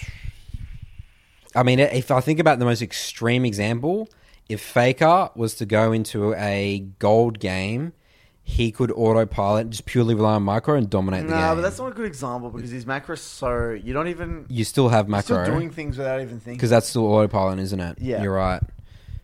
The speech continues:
Speaker 1: <sighs> Is there a way for him to go in there and just have
Speaker 2: Well, I
Speaker 1: zero
Speaker 2: don't like
Speaker 1: macro?
Speaker 2: macro as a, I don't like that, I don't like that word.
Speaker 1: Is it just bad words?
Speaker 2: Like
Speaker 1: You know what? I was, I was just thinking,
Speaker 2: What is
Speaker 1: I,
Speaker 2: mac-, what is macro?
Speaker 1: I don't think I've used the term, I've rarely used the term macro
Speaker 2: Me,
Speaker 1: in my
Speaker 2: me
Speaker 1: coaching.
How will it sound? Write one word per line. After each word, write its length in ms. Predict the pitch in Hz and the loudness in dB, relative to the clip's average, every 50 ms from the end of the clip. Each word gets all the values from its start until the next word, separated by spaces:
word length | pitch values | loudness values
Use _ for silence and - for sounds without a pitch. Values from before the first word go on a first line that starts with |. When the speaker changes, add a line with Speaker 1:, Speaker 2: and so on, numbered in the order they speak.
| - - - - - | -16 -20 -20 -20 -16
Speaker 1:
<sighs> 300 | - - - - - - 131 | -8 -4 -4 -4 -4 -4 -6
Is 100 | 135 117 | -4 0
there 120 | 123 123 | 2 4
a 60 | 123 | 6
way 240 | 113 117 117 123 131 | 6 6 6 6 6
for 240 | 123 - - 120 117 | 4 0 0 0 0
him 100 | 117 113 | 0 0
to 80 | 107 - | -2 -2
go 240 | 107 104 104 101 104 | 0 2 2 2 2
in 160 | 104 107 104 | 2 0 0
there 200 | 107 110 110 107 | 0 0 0 0
and 120 | 101 98 92 | 0 -2 -4
just 140 | 98 - - | -6 -6 -4
have 160 | 113 101 95 | -4 -2 -2
Speaker 2:
Well, 140 | 180 196 - | 0 0 2
I 160 | - 214 247 | 4 4 4
Speaker 1:
zero 180 | 208 208 214 | 4 4 2
Speaker 2:
don't 80 | 208 - | 2 2
like 140 | 202 202 - | 0 0 0
Speaker 1:
macro? 200 | - 156 165 - 156 | 0 0 0 0 0
Speaker 2:
macro 140 | 190 175 | -2 -2
as 100 | 180 170 | -4 -4
a, 100 | 170 - - - | -6 -8 -8 -6
I 80 | 165 | -8
don't 160 | 196 392 587 | -8 -8 -10
like 160 | 466 466 440 - | -12 -12 -12 -12
that, 140 | 262 - - - - | -14 -14 -14 -12 -10
I 80 | 143 151 | -8 -8
don't 120 | 170 - | -8 -10
like 140 | 175 214 - | -12 -12 -12
that 200 | - - 113 110 | -12 -12 -12 -12
word. 320 | 107 107 110 110 107 - | -14 -14 -12 -10 -8 -6
Speaker 1:
Is 100 | 127 120 | -6 -4
it 60 | 127 127 | -2 0
just 200 | 139 165 160 - | 0 -2 0 2
bad 280 | 139 113 117 120 120 104 | 4 6 6 6 4 4
words? 680 | 95 92 95 104 127 170 190 196 196 - - - - | 2 0 0 0 0 -2 -2 -6 -10 -14 -14 -12 -10
Speaker 2:
Like 240 | 160 175 - - _ _ _ _ _ _ - - - | -10 -10 -12 -14 _ _ _ _ _ _ -20 -14 -2
Speaker 1:
You 160 | 180 165 233 | 2 4 6
know 120 | 311 339 | 8 8
what? 160 | 240 160 185 | 10 10 10
I 40 | 214 | 10
was, 140 | 208 196 - - | 8 6 4 0
I 180 | - - 151 170 | -10 -6 -4 -2
was 140 | 208 226 - | -2 -2 -2
just 180 | 330 277 - | -4 -4 -2
thinking, 340 | - 190 220 220 - 175 117 | 0 0 0 0 0 2 2
Speaker 2:
What 100 | 107 - | 2 4
is 60 | - 190 | 4 4
Speaker 1:
I, 40 | |
Speaker 2:
mac-, 240 | 170 160 175 185 170 | 4 4 2 2 0
what 140 | 190 208 - | -2 -2 0
is 140 | 180 180 151 | 0 -2 -2
macro? 260 | 151 131 120 120 - | -4 -8 -4 2 6
Speaker 1:
I 80 | 135 180 | 8 10
don't 180 | 269 330 330 285 | 10 8 8 6
think 200 | - 285 220 - | 4 2 4 6
I've 220 | 226 196 165 139 | 8 8 6 6
used 600 | 123 117 113 120 127 135 143 143 131 117 107 - | 2 0 2 4 4 4 4 4 2 0 -4 -6
the 80 | - 117 | -10 -10
term, 380 | 101 - - 139 117 110 107 107 - | -6 -2 0 2 2 2 2 0 2
I've 400 | - 135 143 135 113 110 107 107 | 4 4 4 4 2 -4 0 4
rarely 380 | 110 123 123 120 117 117 117 113 | 6 6 8 8 8 8 6 6
used 160 | 110 104 101 | 4 2 0
the 40 | 98 | -2
term 200 | - 117 98 95 | -2 -2 0 0
macro 260 | 95 95 92 - - | 0 -2 -2 -2 -2
Speaker 2:
Me, 60 | - | -2
Speaker 1:
in 60 | 233 | -2
my 100 | - - 165 | 0 -2 0
Speaker 2:
me 120 | 160 185 | 0 0
Speaker 1:
coaching. 100 | 185 - | 0 0